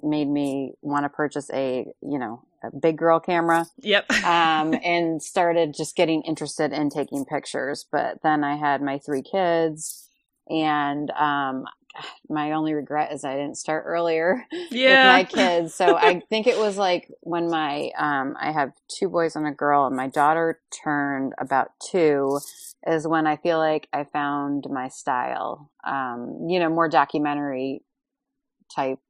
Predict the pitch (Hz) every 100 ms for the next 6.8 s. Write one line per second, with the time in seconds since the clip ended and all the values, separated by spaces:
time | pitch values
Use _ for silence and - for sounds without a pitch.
0 | _ 151 143 143 139 135 135 139 135 135
1 | 131 - _ _ _ _ 165 147 160 143
2 | 139 143 123 113 107 - 120 85 87 -
3 | - 147 139 135 - 165 196 - 220 208
4 | 196 180 - 147 151 156 147 147 151 139
5 | 139 131 143 131 123 127 127 123 - 123
6 | 123 - - - - - - -